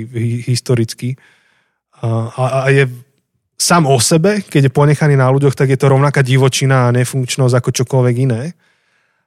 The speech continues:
A potrebujeme svojho záchrancu. Akurát včera som tak sa späť vrátil ku knihe Sudcov zo Starého zákona, kde to bola, to je asi najväčšia divočina v Biblii,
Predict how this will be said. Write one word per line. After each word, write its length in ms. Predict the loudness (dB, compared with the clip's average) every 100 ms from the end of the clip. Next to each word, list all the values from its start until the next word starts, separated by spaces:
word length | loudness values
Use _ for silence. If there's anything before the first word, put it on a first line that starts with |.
| _ _
A 300 | -2 0 0
potrebujeme 440 | -2 0 2 2
svojho 200 | 2 2
záchrancu. 540 | 2 0 0 -2 -2 -8 -14 _ _ _
Akurát 340 | 0 4 2
včera 460 | 2 2 4 4 2 -4
som 400 | -10 -4 -2 0 -2 -6 _
tak 180 | -6 -2
sa 100 | -4
späť 320 | 0 0 0
vrátil 600 | 2 2 2 2 2 0 -4 _
ku 140 | _ -8
knihe 260 | -2 2 2
Sudcov 680 | 0 -2 2 2 2 -2 -10 _ _ _ _ _ _ _ -16 -10
zo 120 | -6
Starého 320 | -2 0 2
zákona, 460 | 2 0 0 0 2
kde 140 | 2
to 100 | 0
bola, 320 | 2 2 2 0
to 140 | 0
je 80 | 2
asi 160 | 4
najväčšia 400 | 4 4 4 2 0
divočina 480 | 2 2 2 0 0
v 120 | -2
Biblii, 320 | -4 -4